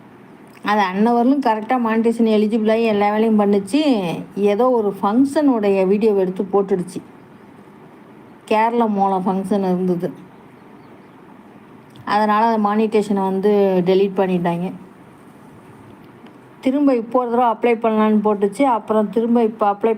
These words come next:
பண்ண வேணாம், கொஞ்சம் வெயிட் பண்ணுவோன்னு திரும்ப, ஆமா, ஜூன் பன்னெண்டாம் தேதி கொடுத்துருக்காங்க. அதுக்கு இன்னும் ஒரு மாசம் இருக்கு. நடுவுல இப்போ மூணு மாசம் வெயிட் பண்ணிட்டு இருந்தது.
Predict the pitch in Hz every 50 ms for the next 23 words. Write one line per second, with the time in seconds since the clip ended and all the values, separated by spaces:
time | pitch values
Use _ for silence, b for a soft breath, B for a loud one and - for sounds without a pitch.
0 | - 220 202 202 196 190 190 190 208 214 208 - 214 202 190 202 190 190 196 208
1 | 196 - 226 208 196 196 196 202 214 226 220 220 - 220 214 214 214 208 202 -
2 | B B B B B - 202 226 240 247 240 226 208 185 240 254 262 254 240 -
3 | 214 214 214 233 240 240 247 240 226 214 202 196 196 185 190 185 185 233 220 214
4 | 220 208 202 196 185 180 175 180 180 - - - - - - - - - - -
5 | - - - - - - - - - - - - - - - - - - - -
6 | - - - - - - - - - - - - - - - - - - - -
7 | - - - - - 226 247 240 226 214 214 220 220 214 220 214 214 247 233 208
8 | 202 180 - 190 - - - - - - - - - - - - - - - -
9 | - - - - - - 202 208 220 247 262 247 233 220 - 220 208 208 214 233
10 | 233 226 214 220 226 220 220 254 247 240 233 220 208 202 196 190 190 185 190 185
11 | 190 190 196 202 202 202 220 214 202 196 196 196 185 185 - 185 185 185 190 185
12 | 190 220